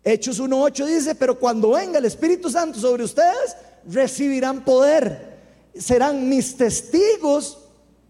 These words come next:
Y podríamos agregar ahí, no en ese versículo porque sería blasfemia, ¿verdad? Pero ya lo leímos, que somos testigos y embajadores, ¿verdad? Entonces, "y serán mis testigos tanto en Jerusalén como en toda Judea, Samaria y en los confines de la tierra".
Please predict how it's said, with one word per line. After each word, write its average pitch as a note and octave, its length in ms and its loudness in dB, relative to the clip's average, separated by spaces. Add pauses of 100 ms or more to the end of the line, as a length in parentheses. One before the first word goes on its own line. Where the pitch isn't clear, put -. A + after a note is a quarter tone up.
(920)
Y C#3+ 80 -18
podríamos C#3+ 420 -12
agregar F3+ 380 -8
ahí, G3+ 420 -6 (240)
no D3 200 -10
en E3 100 -8
ese F3+ 160 -8
versículo A#3 460 -4
porque D3+ 200 -14
sería C3+ 320 -8
blasfemia, D3 580 -8
¿verdad? C3+ 320 -14 (440)
Pero D#3+ 180 -2
ya C#3 160 -6
lo D#3 140 -4
leímos, C4 460 -2 (540)
que C3+ 100 -18
somos D3 240 -12
testigos G3+ 400 -6
y A#3+ 40 -10
embajadores, E3+ 460 -4
¿verdad? D3+ 220 -8 (540)
Entonces, - 340 -4 (100)
"y A#3+ 120 0
serán A3+ 340 -2
mis G4+ 240 0
testigos F4+ 580 0
tanto D4 280 -4
en A3+ 80 -6
Jerusalén G#3+ 560 -2
como D4 160 -4
en G#3+ 100 -2
toda D#4 380 0
Judea, C#4 400 0
Samaria D#4 420 -4
y - 40 -4
en C#4+ 40 -2
los B3+ 100 -2
confines A#3 400 -4
de B3+ 80 -2
la A3 140 -4
tierra". D#3 320 -4